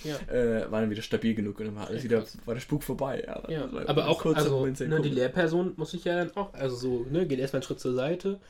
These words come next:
Speaker 1: und dann,
Speaker 2: Ja.
Speaker 1: ne,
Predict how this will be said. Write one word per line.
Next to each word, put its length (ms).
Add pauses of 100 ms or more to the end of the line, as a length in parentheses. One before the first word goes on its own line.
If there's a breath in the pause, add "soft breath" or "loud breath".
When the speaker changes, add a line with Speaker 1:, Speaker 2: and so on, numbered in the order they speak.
(400 soft breath)
Speaker 1:
und 120
dann, 320
Speaker 2:
Ja. 140 (1400 soft breath)
Speaker 1:
ne, 340